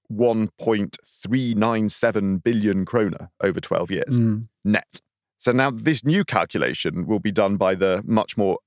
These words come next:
Speaker 1: august National Institute of Economic Research.
Speaker 2: Right.
Speaker 1: So it's an official body. And it will weigh in effects like tax income on the one hand and welfare payments on the other.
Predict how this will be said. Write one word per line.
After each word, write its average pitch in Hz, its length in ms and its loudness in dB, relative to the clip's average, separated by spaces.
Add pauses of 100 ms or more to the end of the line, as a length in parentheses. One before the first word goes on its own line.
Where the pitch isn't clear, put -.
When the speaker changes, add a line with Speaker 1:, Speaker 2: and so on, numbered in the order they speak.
Speaker 1:
august 110 720 0 (120)
National 107 640 0
Institute 101 480 -2
of 92 80 -2
Economic 95 580 -2
Research. - 640 -2
Speaker 2:
Right. 113 260 0 (260)
Speaker 1:
So - 100 -2
it's - 120 0
an 110 40 0
official 98 460 0
body. 90 400 0 (680)
And 110 120 2
it 123 100 -2
will 117 120 0
weigh 139 300 4
in 95 80 0
effects - 480 -2
like 87 260 0
tax - 320 -2
income 120 320 0
on 101 80 0
the 101 60 0
one 95 220 2
hand 98 280 -4
and 90 300 -4
welfare 98 380 -2
payments 92 400 -4
on 92 120 0
the 95 80 0
other. 82 320 -2